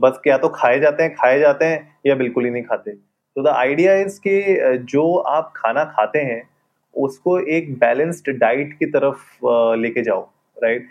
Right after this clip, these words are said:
और हम लोग घर पे बैठे रहते हैं, कुछ ना कुछ चटर-पटर खाते रहते हैं, बिंज ईटिंग बहुत होती है, मूवी देखते-देखते पता है पॉपकॉ-, पॉपकॉर्न के पॉपकॉर्न खाए जा रहे हैं या चॉकलेट खाए जा रहे हैं, नमकीन के पैकेट पूरे खत्म हो जा रहे हैं। तो मेरे ख्याल से, अ,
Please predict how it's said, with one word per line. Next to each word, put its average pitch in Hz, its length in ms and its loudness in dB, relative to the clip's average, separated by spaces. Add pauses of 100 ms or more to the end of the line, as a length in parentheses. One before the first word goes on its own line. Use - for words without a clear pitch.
(360)
और 131 180 2
हम 139 120 -2
लोग 151 140 0
घर 139 100 2
पे 143 120 -4
बैठे 139 180 0
रहते 139 220 0
हैं, 143 140 -2
कुछ 135 120 -2
ना 139 80 -2
कुछ 147 140 0
चटर-पटर 139 440 -4
खाते 131 280 -2
रहते 123 240 -2
हैं, 123 320 -4
बिंज 135 280 -2
ईटिंग 135 300 -4
बहुत 117 240 2
होती 113 220 -4
है, 117 400 0
मूवी 117 240 -4
देखते-देखते 120 580 -4
पता 120 220 -2
है 120 60 0
पॉपकॉ-, 117 500 -2
पॉपकॉर्न 117 360 -2
के 120 120 -8
पॉपकॉर्न 120 440 -4
खाए 113 240 -2
जा 113 160 0
रहे 113 120 -2
हैं 110 300 -4 (440)
या 123 80 2
चॉकलेट 123 400 -2
खाए 113 260 0
जा 113 140 2
रहे 113 120 -2
हैं, 117 120 -4
नमकीन 117 380 -6
के 120 100 -4
पैकेट 117 360 -4
पूरे 123 180 0
खत्म 123 260 -4
हो 117 100 -4
जा 113 140 2
रहे 110 120 -2
हैं। 113 80 -12 (420)
तो 165 60 0
मेरे 175 180 2
ख्याल 196 240 0
से, 202 320 0
अ, 139 580 2